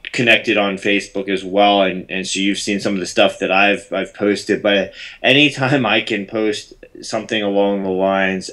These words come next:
of, well, it's, it, the reason, the why is it's not talked about, and it needs to be. It is a huge problem.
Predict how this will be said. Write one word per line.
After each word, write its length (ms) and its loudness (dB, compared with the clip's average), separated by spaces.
of, 460 0
well, 120 6
it's, 140 2
it, 280 6
the 80 2
reason, 600 2
the 80 -6
why 420 0
is 360 -4
it's 240 -12
not 340 -2
talked 320 -6
about, 360 -4
and 100 -8
it 120 -8
needs 320 -4
to 100 -10
be. 320 -6
It 100 -2
is 160 0
a 40 -2
huge 420 0
problem. 560 -6